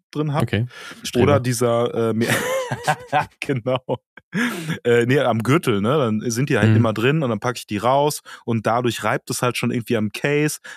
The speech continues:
Speaker 1: dann sind
Speaker 2: Mhm.
Speaker 1: die an der Luft irgendwie, also irgendwie wird die nicht dreckig, komischerweise.
Speaker 2: Mhm.
Speaker 1: Und, ähm, meine was, äh, größere Konica, äh, Kamera,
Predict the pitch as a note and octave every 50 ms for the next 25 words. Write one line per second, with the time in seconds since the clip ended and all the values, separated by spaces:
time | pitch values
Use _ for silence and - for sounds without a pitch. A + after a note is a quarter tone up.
0 | - - G#2 A2 A2+ A2+ G#2 G2+ G2 G2+ B2 A#2+ A2+ A2 A2 A2+ A#2 C3 D3 C#3+
1 | - - C3 C3+ C3+ C3 - C#3 B2+ A#2 A#2 G#2+ A2+ A2+ G#2+ - - - - C#3
2 | E3+ G3 F3+ - D#3+ C3+ A#2+ E3 F#3 - E3 B2 B2 A#2 - - A2+ D3 - -
3 | - B2 - - - - G2+ G2+ F#2 - F#2+ F#2 F#2+ F#2+ F#2+ A2+ C#3+ - _ _
4 | _ A#2 A2+ G#2 G#2 B2+ - - A#2 G#2+ G#2+ A2 - - - - G#2+ G2+ G2+ G#2
5 | G#2 G#2 G#2 _ _ - - - _ _ _ - G2 G2 G#2 G#2+ G2+ F#2+ G2+ G2
6 | F#2+ - - - - A#2+ G#2+ G2+ G2 G2 F#2+ - - A2+ C3 C3+ - - C#3+ C3+
7 | C#3+ D3 C#3+ - - - A#2 B2+ C#3 - - D3+ D3 D3+ D#3 D#3 A2+ B2+ C3+ C3+
8 | C#3 - C3 - - C#3 C#3+ C#3 D3 D#3